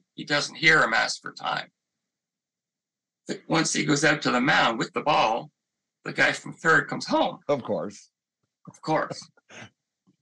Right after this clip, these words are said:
Speaker 1: Four ejections later, you know,
Speaker 2: Oh.
Speaker 1: could that have,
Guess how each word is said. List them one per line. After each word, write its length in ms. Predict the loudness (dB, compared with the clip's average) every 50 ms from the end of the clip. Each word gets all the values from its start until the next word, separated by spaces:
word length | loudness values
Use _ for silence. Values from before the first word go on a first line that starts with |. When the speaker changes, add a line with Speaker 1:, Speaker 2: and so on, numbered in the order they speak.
| _ _ _ _ _ _ _ _ _ _ _ _ _ -2
Speaker 1:
Four 260 | 2 2 4 4 4
ejections 580 | 2 2 4 4 4 4 4 2 2 2 2 2
later, 560 | 2 4 6 6 6 6 4 2 0 -4 -8 _ _ _ _ _ _ _ _ _ _ _ _ _ _ _ _ _ _ _ _ _ _ _ _ _ _ _ _ _ _ _ _ _ _ _ _ _ _ _ _ _ _ _ _ _ _ -8
you 60 | -6
know, 120 | -4 -4 -4 -6 -10 -12
Speaker 2:
Oh. 40 | -6
Speaker 1:
could 200 | -4 -4 -2 2
that 200 | 4 4 6 6
have, 180 | 4 2 0